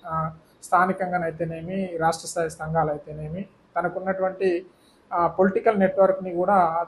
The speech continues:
తను యుటిలైజేషన్ చేసుకొని ఓటర్లకి, ఆ, తన యొక్క, ఆ, మంచి ప్రణాళిక, అంటే టీచర్లకు, నేను గెలిస్తే టీచర్లకి ఏమి ఇవ్వగలుగుతా, ఎలాంటి న్యాయం చేయగలుగుతా, ఎలాంటి అంశాలను, ఆ, చాలా రోజుల నుండి పెండింగ్లో ఉన్నాయి,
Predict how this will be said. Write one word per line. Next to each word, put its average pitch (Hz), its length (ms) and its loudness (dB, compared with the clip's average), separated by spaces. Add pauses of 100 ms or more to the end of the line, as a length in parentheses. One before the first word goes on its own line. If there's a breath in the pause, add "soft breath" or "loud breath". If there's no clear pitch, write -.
తను 180 80 -2
యుటిలైజేషన్ 175 640 -6
చేసుకొని 175 480 -6
ఓటర్లకి, 165 760 -4 (480)
ఆ, 165 400 2
తన 185 80 4
యొక్క, 180 300 0 (460)
ఆ, 156 400 -2 (380)
మంచి 196 680 2
ప్రణాళిక, 196 440 4 (480)
అంటే 233 300 -2 (280)
టీచర్లకు, 202 420 4
నేను 196 180 4
గెలిస్తే 190 340 4
టీచర్లకి 196 720 -4 (120)
ఏమి 190 200 4
ఇవ్వగలుగుతా, 156 500 0 (200)
ఎలాంటి 202 320 2
న్యాయం 180 320 -2
చేయగలుగుతా, 156 580 0 (380 soft breath)
ఎలాంటి 233 360 8
అంశాలను, 226 800 2 (260)
ఆ, 185 300 0 (100)
చాలా 196 200 8
రోజుల 202 300 2
నుండి 196 500 2 (220)
పెండింగ్లో 190 380 4
ఉన్నాయి, 156 340 -4